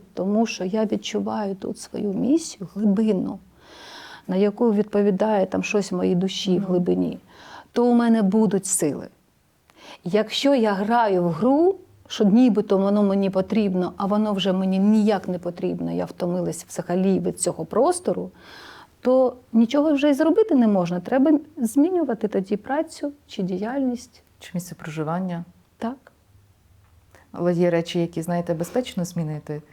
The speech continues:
Speaker 2: Наприклад, робота. Це така досить безпечна для психіки зміна. А є речі, які, м,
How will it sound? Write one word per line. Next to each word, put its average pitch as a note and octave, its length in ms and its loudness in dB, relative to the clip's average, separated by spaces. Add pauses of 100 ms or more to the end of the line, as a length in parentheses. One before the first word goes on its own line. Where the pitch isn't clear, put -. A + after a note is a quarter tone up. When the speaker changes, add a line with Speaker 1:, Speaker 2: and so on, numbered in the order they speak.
(160)
Speaker 2:
Наприклад, E3+ 400 -2
робота. C#3 360 -6
Це G#3 140 -14 (100)
така - 180 -6
досить F3 260 -4
безпечна E3+ 460 -6 (100)
для D3+ 100 -6
психіки D3+ 480 -12
зміна. D3 280 -10 (320)
А E3 60 -6
є E3 180 -2
речі, D#3+ 300 -6
які, F3 600 -2
м, E3 260 -8